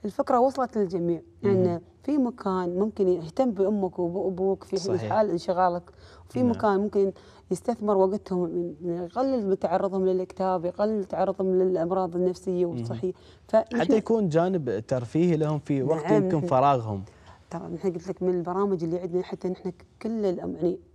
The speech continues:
Speaker 1: آه، آه، سفر نسفرهم في من، آه، من البرامج اللي عندنا اللي هو سفر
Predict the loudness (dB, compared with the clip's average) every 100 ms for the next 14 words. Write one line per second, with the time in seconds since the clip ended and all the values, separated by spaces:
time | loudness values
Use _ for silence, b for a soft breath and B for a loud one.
0 | -14 -10 -8 -10 -16 _ -18 -18 -20 -20
1 | -20 -20 -20 -8 -4 0 0 0 -8 -14
2 | -12 -12 -14 _ _ -6 -4 -4 -6 _
3 | -14 -6 -4 -2 -4 -6 -12 B B B
4 | -2 2 4 4 4 2 2 2 2 2
5 | b b b -8 -6 -6 -8 -10 -2 -2